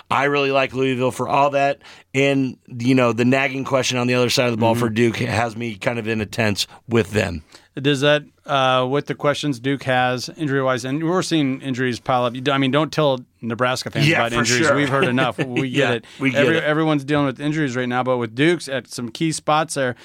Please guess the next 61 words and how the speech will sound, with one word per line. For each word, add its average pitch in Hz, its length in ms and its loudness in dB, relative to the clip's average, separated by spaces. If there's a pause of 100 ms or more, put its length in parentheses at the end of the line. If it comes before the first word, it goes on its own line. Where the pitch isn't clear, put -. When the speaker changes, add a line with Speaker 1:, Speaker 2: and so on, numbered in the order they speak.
(200)
Speaker 2:
does 131 140 -6
that 151 120 2
give 151 180 -4
you 156 180 4
a 143 40 2
moment 147 340 2
of 131 60 -2
hesitation 151 640 -2
as 135 160 -8
far 147 220 2
as 131 220 -4
looking 147 320 -4
at 139 80 -4
that 139 160 0
over? 143 260 2
You, 139 260 2
I 127 120 -2
know 135 80 2
you 156 160 2
like 160 180 -2
to 156 80 -8
smack 143 300 -2
the 143 160 0
over. 123 180 0
Speaker 1:
Yeah, 131 260 2
no, 131 240 2
it 156 200 0
really 151 260 2
does, 110 300 2
Andy, 104 180 -2
because 110 320 0
I, 117 200 0 (260)
I 131 100 2
believe 139 380 2
if 107 160 0
Louisville 135 500 4
can 117 220 -4
get 113 180 0
out 120 240 0
to 139 140 0
a - 20 0
little 123 200 -2
bit 127 120 -2
of 123 60 -4
a 120 60 -4
lead, 123 260 -2
they're 117 100 0
gonna 110 220 -2
play 120 180 0
a 110 80 -2
little 110 160 -2
stall 117 340 0
ball 107 260 2
with 101 180 -4
Duke. 117 260 2
Speaker 2:
Mm. 123 320 2
Speaker 1:
So 120 280 4
I, 123 300 0
I 120 160 -2
really 135 440 2
Speaker 2:
Yeah. 104 80 -2